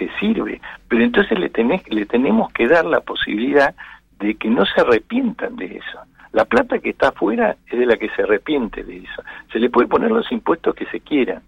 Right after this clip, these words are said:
pero lo que nosotros tenemos que hacer es que vengan acá.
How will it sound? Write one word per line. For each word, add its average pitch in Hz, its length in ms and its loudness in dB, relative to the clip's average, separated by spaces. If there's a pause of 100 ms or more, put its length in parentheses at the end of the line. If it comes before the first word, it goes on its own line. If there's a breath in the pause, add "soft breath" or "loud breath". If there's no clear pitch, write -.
(720 loud breath)
pero 107 200 0
lo 104 140 0
que 107 120 0
nosotros 110 360 2
tenemos 170 280 4
que 143 100 0
hacer 147 300 0
es 147 120 -2
que 113 140 -2
vengan 156 420 2
acá. 151 400 -2